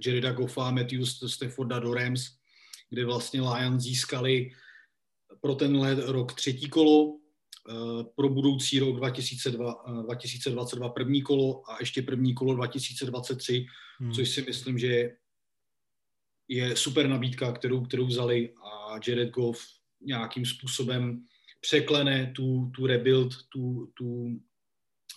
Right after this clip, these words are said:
Speaker 1: eh, přestavbu, tu situaci. A že pokud se to dobře uchopí vedením Lions, tak věřím tomu, že může dojít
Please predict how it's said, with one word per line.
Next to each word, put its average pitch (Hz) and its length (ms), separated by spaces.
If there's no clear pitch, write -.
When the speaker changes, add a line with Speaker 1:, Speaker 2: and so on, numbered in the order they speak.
Speaker 1:
eh, 113 400
přestavbu, 135 640
tu 135 120
situaci. 127 760
A 120 380
že 135 360
pokud 196 280
se 220 100
to 196 100
dobře 143 340
uchopí 120 640
vedením 139 500
Lions, 104 540
tak 120 220
věřím 135 320
tomu, 131 260
že 127 140
může 139 360
dojít 127 420